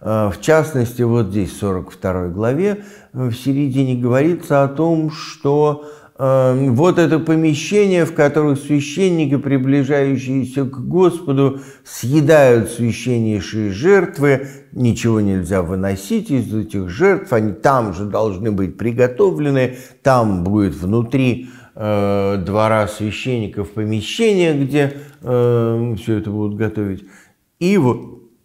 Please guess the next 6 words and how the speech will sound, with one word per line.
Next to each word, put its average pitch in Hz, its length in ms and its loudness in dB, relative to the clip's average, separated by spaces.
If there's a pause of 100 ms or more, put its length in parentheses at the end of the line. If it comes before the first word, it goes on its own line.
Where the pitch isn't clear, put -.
(160)
в 104 100 2
этих 104 300 2
зданиях, 160 680 0 (1800)
вокруг, 107 480 0
собственно, 82 480 -12
храма, 120 640 -6